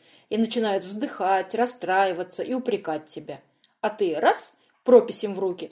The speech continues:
«Вот, смотрите, я вас обманул». И тогда все вздыхают с облегчением, улыбаются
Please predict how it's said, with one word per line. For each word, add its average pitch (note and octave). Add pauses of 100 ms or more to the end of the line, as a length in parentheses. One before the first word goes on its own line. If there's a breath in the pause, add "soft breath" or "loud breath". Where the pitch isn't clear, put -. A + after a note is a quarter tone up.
«Вот, F4
смотрите, C4+
я B3+
вас A#3+
обманул». C4 (640)
И F#3+
тогда G3+
все A3
вздыхают E3+
с -
облегчением, C#4+ (220 soft breath)
улыбаются G#3+